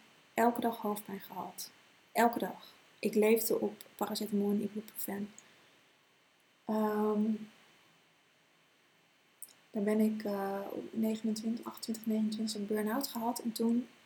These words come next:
eh, heb ik sessies gehad bij Isabel, waarmee ik nu, eh,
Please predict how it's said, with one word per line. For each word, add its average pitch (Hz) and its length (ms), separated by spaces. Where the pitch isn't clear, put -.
eh, 208 380
heb 214 140
ik - 120
sessies 240 320
gehad 220 400
bij - 140
Isabel, 240 520
waarmee 185 280
ik 170 100
nu, 175 340
eh, - 80